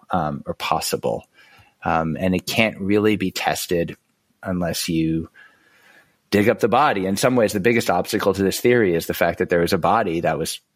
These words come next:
transferred from India to Canada and was buried, uh, in a cemetery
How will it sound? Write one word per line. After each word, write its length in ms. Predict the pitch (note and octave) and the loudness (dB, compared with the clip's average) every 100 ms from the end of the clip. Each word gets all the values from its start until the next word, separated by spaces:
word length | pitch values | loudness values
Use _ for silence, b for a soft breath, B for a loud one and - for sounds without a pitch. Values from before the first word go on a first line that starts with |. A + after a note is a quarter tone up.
| - | -8
transferred 540 | - F2 F2 - F2 - | -2 0 0 0 -2 -2
from 200 | F2+ E2 | -2 0
India 580 | F2 D#2 D2 E2 G2+ - _ _ - | 0 0 0 -2 -4 -10 _ _ -8
to 500 | - E2+ E2 E2 E2+ - _ _ - | 0 2 2 0 -2 -10 _ _ -10
Canada 580 | - D#2 D2+ D2+ E2 G2+ | -2 0 0 0 -2 0
and 140 | F#2 E2 | 0 0
was 160 | E2+ | -2
buried, 520 | - F#2 E2 D2 D#2+ - _ _ _ _ - | 0 2 2 -2 -8 -14 _ _ _ _ -8
uh, 180 | D#2 C#2 | -8 -4
in 60 | F3+ | -2
a 80 | |
cemetery 640 | - A#2+ D#3+ - A#1+ - | 0 0 -2 -4 -8 -10